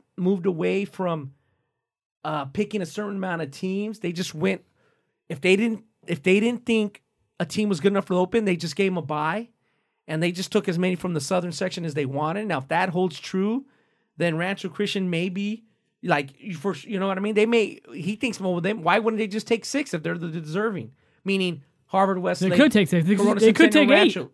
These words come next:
Speaker 1: Yeah.
Speaker 2: They could take all eight.
Speaker 1: <laughs> They did.
Speaker 2: Because
Speaker 1: They're not,
Speaker 2: technically,
Speaker 1: yeah,
Speaker 2: I
Speaker 1: yeah.
Speaker 2: mean, the sa-, eight
Speaker 1: As we
Speaker 2: Southern
Speaker 1: said,
Speaker 2: section
Speaker 1: are the highest
Speaker 2: are the
Speaker 1: ranked
Speaker 2: highest
Speaker 1: teams,
Speaker 2: ranked teams in the
Speaker 1: ranked
Speaker 2: state right now.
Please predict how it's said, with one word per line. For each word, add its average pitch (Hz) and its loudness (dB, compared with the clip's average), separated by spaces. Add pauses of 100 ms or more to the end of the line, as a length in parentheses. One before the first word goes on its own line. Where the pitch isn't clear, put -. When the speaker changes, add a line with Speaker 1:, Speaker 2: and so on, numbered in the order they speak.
Speaker 1:
Yeah. 165 -6
Speaker 2:
They 202 -6
could 277 -2
take 285 -4
all 269 -4
eight. 285 -6 (120)
Speaker 1:
<laughs> - 8
They 349 2
did. 392 -18
Speaker 2:
Because 269 6
Speaker 1:
They're 311 8
not, 240 -4
Speaker 2:
technically, 240 4
Speaker 1:
yeah, 240 -10
Speaker 2:
I 240 2
Speaker 1:
yeah. 226 6
Speaker 2:
mean, 214 4
the 208 -4
sa-, - 2
eight - 0
Speaker 1:
As 247 4
we 190 -2
Speaker 2:
Southern 302 6
Speaker 1:
said, 262 8
Speaker 2:
section 220 6
Speaker 1:
are 190 6
the 170 2
highest 170 0
Speaker 2:
are 202 6
the 208 4
Speaker 1:
ranked 180 4
Speaker 2:
highest 208 6
Speaker 1:
teams, - 0
Speaker 2:
ranked 202 2
teams 208 6
in 214 4
the 233 6
Speaker 1:
ranked 190 0
Speaker 2:
state 202 2
right 151 0
now. 139 -12